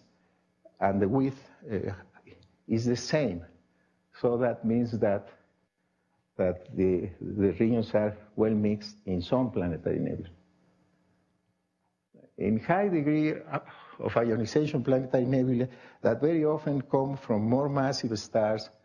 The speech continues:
and that very often are type one planetary nebula, you have large temperature differences. The forbidden oxygen three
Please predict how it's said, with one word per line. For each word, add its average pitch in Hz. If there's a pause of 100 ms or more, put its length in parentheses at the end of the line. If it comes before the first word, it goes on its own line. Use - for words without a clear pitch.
(240)
and 101
that 101
very 131
often 123
are 113
type 113
one 120
planetary 104
nebula, 98 (800)
you 127
have 123 (360)
large 123
temperature 113
differences. 135 (1080)
The 104
forbidden 127
oxygen 123
three 135